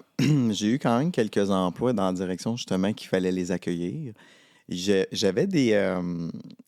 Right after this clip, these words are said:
j'avais déjà des, euh, voyons, des entreprises qui avaient comme déjà des choses à l'interne, tu sais. Il y avait déjà des, des, des, des politiques de nouvelles, de nouveaux employés et tout ça.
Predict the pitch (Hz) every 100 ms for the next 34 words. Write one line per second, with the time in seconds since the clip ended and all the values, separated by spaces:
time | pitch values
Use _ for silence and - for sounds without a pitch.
0 | - 101 95 98 98 98 190 202 131 107
1 | 98 95 90 85 85 90 87 107 _ _
2 | - 95 101 95 95 - 131 143 - 92
3 | 90 95 107 - 92 87 85 - _ -
4 | 90 104 107 143 107 - 117 101 92 87
5 | 80 92 90 90 - - 120 _ _ _
6 | _ - 87 90 92 98 123 127 95 -
7 | 87 - - - - - - 107 98 -
8 | 92 90 - 113 _ _ _ _ 151 101
9 | 101 101 95 95 95 92 87 - - 95
10 | 95 98 95 87 85 85 85 101 104 -
11 | 123